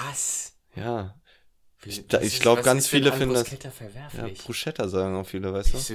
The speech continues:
Speaker 1: du, der, also wer Bruschetta sagt, der schaltet ab und zwar völlig zurecht.
Speaker 2: Würde ich auch sagen,
Speaker 1: Es
Speaker 2: aber
Speaker 1: heißt ja auch, es, es heißt ja auch Spaghetti und nicht, äh, Spaghetti.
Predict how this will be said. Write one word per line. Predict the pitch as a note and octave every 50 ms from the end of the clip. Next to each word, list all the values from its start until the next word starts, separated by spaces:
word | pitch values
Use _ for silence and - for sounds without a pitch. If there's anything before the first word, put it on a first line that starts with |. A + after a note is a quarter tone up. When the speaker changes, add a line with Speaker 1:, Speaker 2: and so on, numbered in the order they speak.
| G2
Speaker 1:
du, | G#2+ G2
der, | - G2+ G#2
also | G2+ G2+ G2+ G2+
wer | G#2+ G#2
Bruschetta | G2+ G#2 G#2 G2+ - - A#2 - A2+ G2+
sagt, | G#2 G#2 G#2 -
der | G#2 G2
schaltet | - - G#2+ G2 G2 G2+ -
ab | G2 G#2+ - -
und | G2
zwar | G2 G2 F#2
völlig | - - - D3+ A#2+ G#2+ -
zurecht. | - - G#2 F#2+ F#2 G2+ - - _ _ _ -
Speaker 2:
Würde | - G#2 G2+
ich | G2+ - -
auch | G#2+ - -
sagen, | - G2 F#2+ F#2 F#2 F#2+ F#2+
Speaker 1:
Es | G2
Speaker 2:
aber | G2 G2
Speaker 1:
heißt | G2+ G2 G2 F#2+
ja | - B2+
auch, | B2+ B2+ B2 B2+ C3+
es, | C3+ B2+ A#2+ A#2+ A#2+ A#2+ A#2+ B2 A2+ G#2 G#2 G#2+ F#2+
es | A2 - -
heißt | A#2+ A#2+ A#2+ -
ja | - B2+ G2+
auch | A2+ B2 - - - - - - - _ - - - - _ -
Spaghetti | - - - - A#2 A#2 A#2+ D#3 D#3 - - F#2
und | F#2+ G2
nicht, | G2 G2+ G2+ - - - - - - - _
äh, | - G#2 G2
Spaghetti. | - - - - G#2 G2 G2+ G2+ - G2+ G2+ - G2+ F#2 F2+